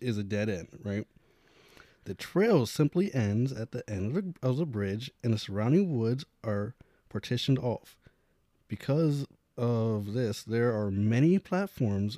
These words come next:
on the high bridge that allow people to pass each other. So I guess you, there are, like, stairs or something you can go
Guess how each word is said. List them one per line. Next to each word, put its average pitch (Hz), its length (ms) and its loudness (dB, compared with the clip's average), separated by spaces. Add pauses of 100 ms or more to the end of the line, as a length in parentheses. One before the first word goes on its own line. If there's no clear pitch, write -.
on 104 160 0
the 104 80 -2
high 196 340 -2
bridge 95 540 -8 (280)
that 104 180 -10
allow 107 280 -4
people 135 380 -4
to 107 200 -4
pass 117 480 -6
each - 180 -8
other. 92 220 -8 (240)
So 143 280 4
I 127 120 2
guess 143 260 2
you, 151 160 0
there 143 200 4
are, 131 40 2
like, 117 160 -2
stairs 120 640 0
or 113 120 0
something 123 300 -2
you 123 120 -4
can 120 60 -6
go 120 200 0